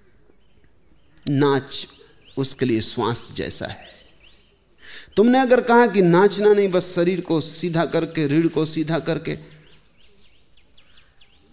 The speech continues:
बिल्कुल ऐसे बैठ के जैसे मुर्दा प्रतिमा हो पत्थर की, ऐसे ही प्रार्थना करना, तो मीरा की प्रार्थना ही ना हो सकेगी, तुम मीरा को डुबा दोगे। क्योंकि जब भी प्रार्थना आएगी,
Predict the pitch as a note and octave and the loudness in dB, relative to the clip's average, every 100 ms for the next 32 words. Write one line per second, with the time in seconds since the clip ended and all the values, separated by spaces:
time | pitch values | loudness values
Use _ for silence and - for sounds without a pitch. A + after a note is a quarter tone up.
0 | _ A#2 B2 D#3+ E3 D3+ D#3 E3 C#3+ D3+ | _ -4 -2 0 2 2 2 -2 0 0
1 | D#3+ - D3+ D3 D3+ C#3+ E3+ D3+ D3+ - | 0 -2 -2 0 0 2 2 0 -2 -4
2 | - - - _ _ - C#3+ C#3 E3+ D3+ | -14 -20 -20 _ _ -6 -4 0 2 2
3 | D#3+ D#3 D3+ D#3 F3+ E3+ - - - _ | 2 0 -2 -4 -4 -4 -6 -16 -20 _
4 | _ _ _ _ _ - D#3+ E3+ G3+ G3+ | _ _ _ _ _ -2 -2 6 6 6
5 | E3+ D#3 D#3 D#3+ D3 C3+ B2 G2+ - - | 2 -2 0 0 0 -2 -4 -6 -14 -12
6 | - D3 D#3 D#3 D#3 E3 D3 B2+ C3 D3 | -2 2 4 2 -2 -4 -2 -4 -4 -2
7 | D3 C#3+ A#2+ A2 - G#2 A2+ A2 A2+ - | 0 0 0 -2 -6 -10 -10 -12 -14 -18
8 | _ _ _ - _ - _ - C3+ C3+ | _ _ _ -20 _ -20 _ -6 0 4
9 | D3 D#3 D3+ B2 A2+ A#2+ B2+ A#2 F2 F2 | 4 2 0 -2 0 -2 -2 -4 -6 -8
10 | F#2+ _ _ _ _ _ _ _ _ _ | -16 _ _ _ _ _ _ _ _ _
11 | - _ _ _ _ _ _ _ _ _ | -20 _ _ _ _ _ _ _ _ _
12 | - - - - A3+ A3 D#3+ B3 A#3+ C#4 | -20 -20 -12 -4 -2 -2 2 4 4 2
13 | G3 G3 F#3 G3+ F#3+ E3+ C3+ A#2 - - | 4 2 4 4 4 4 2 0 -6 -18